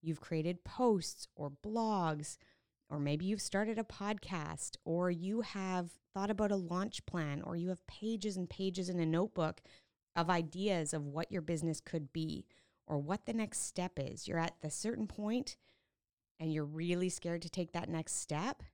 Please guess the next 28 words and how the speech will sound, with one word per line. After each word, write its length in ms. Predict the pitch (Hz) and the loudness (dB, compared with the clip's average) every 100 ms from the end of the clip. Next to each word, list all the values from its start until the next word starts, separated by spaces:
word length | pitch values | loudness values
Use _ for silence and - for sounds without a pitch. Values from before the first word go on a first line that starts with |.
| _ _ | _ _
and 120 | 165 170 | -2 -2
you 80 | |
kinda 380 | 165 - 175 202 | -2 -6 -6 -4
just 240 | 226 262 214 | -4 -2 0
muddle 460 | 190 196 226 226 | 0 0 0 0
around 400 | 185 170 220 214 | 0 -2 -2 -2
and 120 | 160 | -4
you're 120 | 151 147 | -4 -6
going 320 | 185 208 247 | -4 -2 -2
in 100 | 220 | -2
a 60 | |
circle. 560 | 185 - 165 180 - - _ _ _ _ _ | -2 -4 -4 -6 -8 -10 _ _ _ _ _
And 380 | 202 202 202 - - _ _ _ | 2 4 2 -2 -16 _ _ _
I 120 | 214 | -2
think 420 | - 247 262 - _ _ _ _ _ _ _ _ _ | 2 2 2 -2 _ _ _ _ _ _ _ _ _
it's 140 | 196 185 | -6 -4
really, 400 | 170 214 277 311 | 0 2 2 2
really 280 | 233 240 247 | 0 0 0
critical 520 | - 254 - 165 - | 0 -2 0 0 0
to 160 | - | -4
be 180 | 208 226 | -2 -2
able 300 | - 254 269 | 2 2 2
to 200 | 277 226 | 0 -2
identify 960 | 226 190 - 180 220 220 202 - 165 156 | -2 -4 -6 -2 0 0 -4 -4 -2 -2
this 440 | 143 151 220 - - | 0 -2 0 -2 0
in 180 | 170 180 | 2 2
your 220 | 180 190 | 2 0
business. 680 | 196 254 254 - - - | 0 2 2 -2 -6 -12